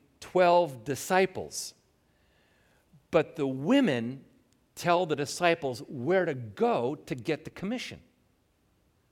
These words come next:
They pray, they, they play a prominent leadership role, and I will tell you that this was really radical, um, in, in the ancient world. Now, here's the point.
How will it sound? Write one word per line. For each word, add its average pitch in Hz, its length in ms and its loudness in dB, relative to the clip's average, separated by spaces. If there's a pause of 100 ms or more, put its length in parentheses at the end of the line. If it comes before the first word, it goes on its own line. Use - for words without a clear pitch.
(120)
They 160 200 8
pray, 123 540 0
they, 165 140 0
they 151 200 0
play 107 460 -4 (640)
a 147 140 2
prominent 147 760 2 (560)
leadership 139 560 -2
role, 143 360 4
and 117 100 -4
I - 20 -4
will 110 120 -4
tell 139 180 -4
you 131 140 0
that 107 100 -6
this - 180 -8
was 101 200 -10
really 120 200 -4
radical, 107 600 -2 (320)
um, 107 340 -4
in, 123 140 -8
in 120 160 -6
the 110 100 -4
ancient 110 240 -8
world. 113 380 -2
Now, 117 240 -4 (180)
here's 185 220 0
the 170 80 -4
point. 214 320 -4